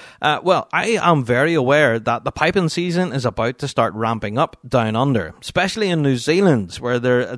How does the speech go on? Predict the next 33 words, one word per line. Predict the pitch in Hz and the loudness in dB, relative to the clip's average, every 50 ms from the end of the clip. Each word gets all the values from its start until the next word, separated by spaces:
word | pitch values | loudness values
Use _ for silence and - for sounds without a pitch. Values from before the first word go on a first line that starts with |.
| 110 - | -10 -6
yeah, | 151 147 131 | -6 -4 -4
they're | 104 110 135 147 151 | -2 -2 2 4 4
already | 147 139 139 143 156 175 190 | 4 6 4 4 4 2 0
starting | - - 180 170 160 160 147 | 0 2 2 2 2 0 -4
to | 127 120 | -6 -6
show | - - 143 127 117 | -4 -2 -2 -2 -2
signs | - - 151 151 156 156 151 139 120 - - - - _ - | -2 -2 -2 0 0 0 -2 -2 -4 -6 -12 -20 -20 _ -8
of | - 120 - | -8 -6 -4
hitting | 127 127 127 127 117 | -4 -4 -2 -2 -4
the | 107 | -4
grass. | 98 110 131 147 156 135 - - - - - _ | -2 0 0 0 2 0 -2 -4 -8 -12 -8 _
Now, | 156 165 170 165 160 - | 0 2 2 2 2 0
according | 127 127 - - 226 262 294 208 | -2 -4 0 2 2 2 2 0
to | 151 | 0
pipesdrums | - 170 165 170 - - 180 175 165 - | 0 0 -2 -2 0 0 2 2 2 2
dot | 175 165 - | 0 -2 0
com, | - 165 160 151 147 | 0 0 0 2 2
they | 143 139 | 2 2
recently | 131 151 170 - - 165 147 151 | 4 4 2 2 0 -2 -4 -2
recorded | 131 120 - - 127 123 117 113 101 | -4 -2 0 2 2 4 2 2 0
an | 107 110 131 | 0 0 0
interview | 160 175 175 160 156 147 135 | 0 0 -2 -4 -4 -2 -2
with | 113 101 - | -4 -4 -4
Liam | 110 104 101 98 98 | -6 -6 -6 -6 -4
Kernahan, | - 147 165 180 180 175 180 165 147 - - - - - - _ | 0 2 2 4 4 4 2 0 -2 -6 -10 -20 -20 -20 -16 _
of | - 120 - | -12 -6 0
course, | - 170 180 185 170 - | 4 4 6 4 4 2
of | 147 117 113 | 0 0 0
the | 120 113 110 | 0 -2 0
New | 117 110 104 | 0 -2 -2
Zealand | 98 101 95 95 95 95 | -4 -4 -6 -6 -6 -6
bra-, | 95 120 123 - - | -4 -4 -4 -4 -6
or | 113 104 95 90 | -6 -6 -6 -8